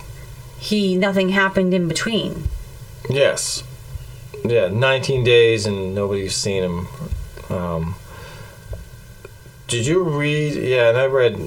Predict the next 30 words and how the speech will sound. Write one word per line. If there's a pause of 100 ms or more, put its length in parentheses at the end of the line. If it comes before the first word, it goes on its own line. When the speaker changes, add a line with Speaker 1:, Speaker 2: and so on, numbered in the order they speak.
Speaker 2:
s-, (140)
somebody
did
s-, (140)
research
and, (760)
um, (840)
uh,
maybe
I
can
find
the
name
here. (1600)
Speaker 1:
Mm-hmm.
Speaker 2:
Uh,
it
just
says
Sheehan. (520)
Speaker 1:
Sheehan?
Speaker 2:
Was,
was
the
author.
He
did
research
and